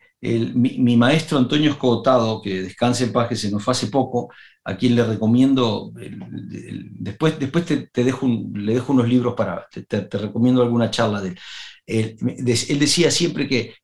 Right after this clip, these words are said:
que, el, que la realidad es infinitamente densa. Cuanto más te acercas a una persona, no es más sencilla, es más compleja, es más complicada, más detalles tiene. Cuanto más te acercas con un microscopio a una cosa,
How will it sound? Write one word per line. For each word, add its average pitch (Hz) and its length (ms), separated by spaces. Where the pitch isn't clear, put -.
que, 123 340
el, 113 300
que 123 220
la 117 160
realidad 123 440
es 160 240
infinitamente 139 960
densa. 113 500
Cuanto 107 300
más 160 180
te 160 80
acercas 170 460
a 135 40
una 123 140
persona, 147 580
no 147 160
es 165 100
más 156 160
sencilla, 123 580
es 123 100
más 143 160
compleja, 165 520
es 110 80
más 143 120
complicada, 135 560
más 147 180
detalles 143 540
tiene. 92 320
Cuanto 120 240
más 180 160
te 175 80
acercas 156 420
con 131 140
un 135 80
microscopio 147 500
a 139 60
una 135 100
cosa, 160 300